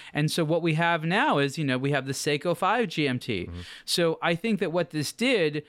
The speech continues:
Speaker 1: was the beginning of making it clear that there was a huge market for affordable, um, I don't know what you wanna go, true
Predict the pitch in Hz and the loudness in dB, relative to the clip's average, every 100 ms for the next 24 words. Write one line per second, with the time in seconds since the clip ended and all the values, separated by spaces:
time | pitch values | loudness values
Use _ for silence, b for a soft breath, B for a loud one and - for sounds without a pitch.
0 | B 147 147 143 120 135 139 127 202 190 | B -2 0 0 -4 -6 -4 0 0 2
1 | 151 147 131 160 156 156 131 - 165 156 | 0 0 0 0 0 0 -2 -2 -2 0
2 | 139 120 135 123 120 - 180 151 143 131 | 0 -2 -2 0 -2 0 -2 0 0 0
3 | 127 127 113 B B - 135 127 123 - | 0 -2 -4 B B -2 0 0 -4 -2
4 | 160 156 147 147 135 127 b _ 120 117 | 0 0 0 0 0 -4 b _ -2 0
5 | 123 123 - - 147 131 - 123 110 113 | 0 -2 -4 -2 0 0 0 -2 -2 -2
6 | - - 160 160 160 156 | -4 0 2 4 2 0